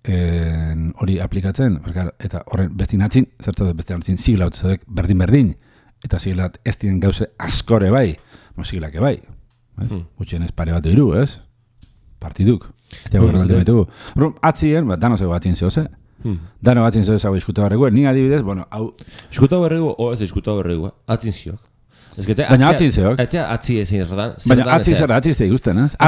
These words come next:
Speaker 1: Atzin zeok.
Speaker 2: esan,
Speaker 1: Zati
Speaker 2: igual
Speaker 1: importante atzin daun. Baina koinziditzeik, eh, eta polizien, polizien zea beti zetek, eta, eh, bai, iz-, i-, i-, mentalidade polizialan zea bat izetek,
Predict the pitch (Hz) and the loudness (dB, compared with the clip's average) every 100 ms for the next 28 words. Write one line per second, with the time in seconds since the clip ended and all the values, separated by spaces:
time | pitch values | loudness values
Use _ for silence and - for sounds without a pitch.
0 | 156 135 101 120 151 - 113 143 - 156 | 4 2 2 2 0 -4 -4 -4 0 2
1 | 131 113 120 120 - 113 - 98 95 - | 4 4 2 2 0 -2 0 0 0 -2
2 | - - 113 117 120 117 135 180 185 190 | -10 -2 0 4 4 4 4 2 2 0
3 | 151 - _ 120 110 107 - 104 104 101 | 0 -8 _ -2 0 0 -2 -2 0 2
4 | 104 123 85 - 87 90 101 95 87 90 | 0 -2 -6 -8 -6 -4 -4 -6 -8 -8
5 | 85 92 92 113 110 87 82 87 - - | -8 -10 -8 -6 -6 -4 -6 -8 -12 -12
6 | 76 69 180 202 - 101 80 110 80 - | -12 -12 -18 -18 -12 -12 -8 -8 -8 -10
7 | 98 101 101 110 131 120 113 107 110 127 | -8 -4 0 2 4 4 4 2 2 2
8 | 113 92 - - - - - _ _ - | 2 0 -4 -16 -20 -20 -20 _ _ -10
9 | - 107 123 117 123 123 151 - | 0 2 2 2 0 0 -2 -4